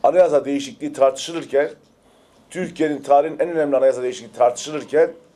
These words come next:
Türkiye Büyük Millet Meclisi'nde canlı yayının yapılmamasıydı. T R T üçün, Meclis T V'nin kapatılmasıydı. O yaşanan tartışmalar maalesef çok azı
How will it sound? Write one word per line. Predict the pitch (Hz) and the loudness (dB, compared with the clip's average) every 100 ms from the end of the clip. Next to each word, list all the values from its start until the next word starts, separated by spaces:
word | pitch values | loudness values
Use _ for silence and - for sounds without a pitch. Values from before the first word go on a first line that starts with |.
| _ _ _ _ - | _ _ _ _ -12
Türkiye | 190 - 151 135 | -10 -6 -4 -4
Büyük | 151 147 139 | -6 -12 -4
Millet | 147 147 | 0 0
Meclisi'nde | 131 123 - 107 110 160 151 - _ _ - - | -2 -6 -6 -8 0 0 0 -8 _ _ -20 0
canlı | 156 170 160 | 2 2 2
yayının | 147 180 | 2 4
yapılmamasıydı. | 165 139 135 127 110 98 95 135 160 - _ _ _ _ _ _ - _ _ _ _ _ _ _ | 2 2 0 0 0 -2 -8 -8 -10 -12 _ _ _ _ _ _ -20 _ _ _ _ _ _ _
T | - 151 | 0 2
R | 165 | 2
T | 156 | 0
üçün, | 143 135 156 - - _ _ _ _ _ | -4 -4 -10 -12 -20 _ _ _ _ _
Meclis | 120 147 165 202 | -2 -2 0 -4
T | - 143 | -4 -2
V'nin | 127 175 - - - | -2 -4 -8 -16 -6
kapatılmasıydı. | 147 - 147 143 139 135 131 120 165 - _ _ _ _ _ _ _ _ _ _ _ - | -2 0 0 0 0 0 -4 -4 -4 -6 _ _ _ _ _ _ _ _ _ _ _ 0
O | |
yaşanan | 165 165 175 165 | 2 4 2 4
tartışmalar | 165 165 - 139 156 | 2 0 -2 2 2
maalesef | 147 139 151 135 151 | 4 4 4 2 -2
çok | - 180 | -2 2
azı | 135 131 135 123 | 2 2 0 0